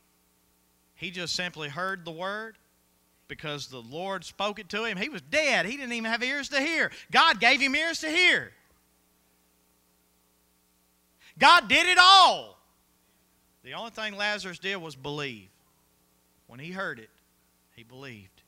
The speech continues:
and he got up, and he walked. You don't have no more control over this new birth than we have control over the wind. It blows where it will. Ain't that what he told Nicodemus last week we covered?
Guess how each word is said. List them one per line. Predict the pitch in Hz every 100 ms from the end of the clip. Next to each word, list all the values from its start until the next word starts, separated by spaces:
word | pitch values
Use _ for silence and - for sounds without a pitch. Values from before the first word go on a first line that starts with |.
| -
and | 113
he |
got | 113 127 127
up, | 120 107 _ -
and | 110
he | 110
walked. | 123 147 120 - _ _ _ _ _ - -
You | -
don't | 160 160
have | 160 160
no | 160 175
more | 175 175
control | 156 135 180 180 180
over | 175 160
this | 160 160
new | 170 180
birth | 165 175 190 190 - -
than | 165
we | 170
have | 175 185 185
control | 170 139 196 196 185
over | 202 196
the | 190
wind. | 190 214 185 139 107 - _ _ _ _ _ _ -
It | 151
blows | 160 185 196 175
where | 175 202
it | 208
will. | 185 180 147 143
Ain't | 165
that | 180
what | 170
he | 185
told | 196 190
Nicodemus | 175 202 175 196 202 190 -
last | 185 202 196
week | 196 208
we | 190
covered? | 180 214 208